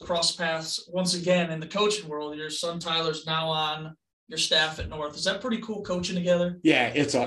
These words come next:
Speaker 2: it's, it's pretty awesome. So for, for, I was just talking to, uh, Coach Fellenstein, who says hello.
Speaker 1: No, yeah,
Speaker 2: Uh,
Speaker 1: tell him
Speaker 2: we
Speaker 1: I
Speaker 2: were
Speaker 1: said
Speaker 2: just,
Speaker 1: hello,
Speaker 2: I
Speaker 1: actually.
Speaker 2: will, absolutely. Uh, we were just talking about, you know, raising kids and going back to,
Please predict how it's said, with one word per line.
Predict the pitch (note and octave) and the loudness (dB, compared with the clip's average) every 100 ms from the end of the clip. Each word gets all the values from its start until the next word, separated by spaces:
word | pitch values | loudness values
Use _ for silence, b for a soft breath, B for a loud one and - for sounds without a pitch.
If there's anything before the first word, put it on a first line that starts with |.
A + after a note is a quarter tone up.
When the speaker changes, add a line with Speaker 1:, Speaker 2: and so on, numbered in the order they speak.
| C#3 | 0
Speaker 2:
it's, | B2 - | -2 -2
it's | C#3 - | -4 -4
pretty | - A#2 | -2 -2
awesome. | A2 G#2 - G#2+ G2+ | -2 -6 -6 -6 -4
So | - B2+ | 4 6
for, | B2 C3 B2+ B2 | 6 4 4 2
for, | - B2+ | 0 4
I | B2+ | 6
was | C3 A#2+ | 4 2
just | C3 | 0
talking | C3+ B2 B2 A#2 | 2 0 -2 -2
to, | A#2 | -2
uh, | G#2+ F#2+ | -2 0
Coach | C#3 C3 | 0 2
Fellenstein, | C#3 C3+ A2 - G#2 | 2 2 0 -4 -6
who | G#2+ | -6
says | G#2 A2+ A2+ | -6 -6 -4
hello. | A2 A2 G#2+ | -4 -4 -6
Speaker 1:
No, | - - - | -6 -8 -4
yeah, | - | 2
Speaker 2:
Uh, | D3+ | 6
Speaker 1:
tell | C3+ | 6
him | - | 10
Speaker 2:
we | |
Speaker 1:
I | |
Speaker 2:
were | D#3 | 10
Speaker 1:
said | - | 10
Speaker 2:
just, | E3+ | 6
Speaker 1:
hello, | E3+ D#3 | 4 2
Speaker 2:
I | D3+ | 2
Speaker 1:
actually. | C3+ C#3+ | 6 6
Speaker 2:
will, | D#3 B2 | 6 4
absolutely. | B2+ C#3 C3+ C#3 B2+ G2+ _ b b A#2+ | 0 -2 -2 -2 -2 -8 _ b b -4
Uh, | A#2+ B2+ | 0 6
we | |
were | F3 | 6
just | D3+ - | 6 0
talking | C#3 B2 A#2+ | -2 -2 -4
about, | A#2 A2 - | -4 -6 -4
you | B2+ | -4
know, | A2 G#2+ | -4 -4
raising | B2+ C3 A#2+ | -2 0 -2
kids | A2+ C3+ A#2+ | 0 -2 -2
and | A#2 | -2
going | B2 A2+ | -2 0
back | A#2+ A#2+ | -4 -6
to, | - A#2 A2+ | -4 -2 -2